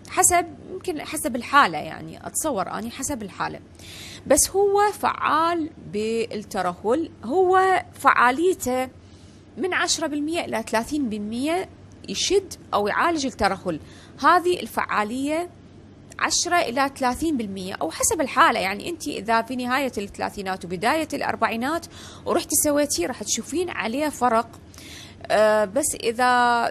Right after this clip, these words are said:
ترهل قوي أو مثلًا نهاية الخمسينات وتريدين تسوينه،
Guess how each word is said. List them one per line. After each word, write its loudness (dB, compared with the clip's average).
ترهل 0
قوي 2
أو -4
مثلًا -6
نهاية -2
الخمسينات -4
وتريدين -6
تسوينه، -2